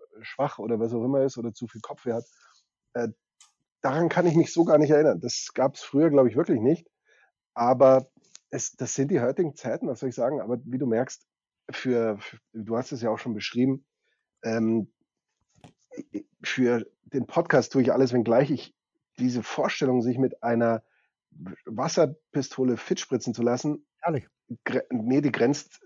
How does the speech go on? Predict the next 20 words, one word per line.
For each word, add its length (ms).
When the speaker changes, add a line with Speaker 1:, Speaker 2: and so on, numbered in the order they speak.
Speaker 1:
die 140
Speaker 2:
Mhm. 40
Speaker 1:
grenzt 320
sehr 140
sta-, 300
stark 260
an, 180
an 320
Durchfall 400
erzeugend. 540
Also 160
ich 120
hab 120
da, 220
ich 120
finde 200
das 200
ein, 160
so 200
grenzpervers. 880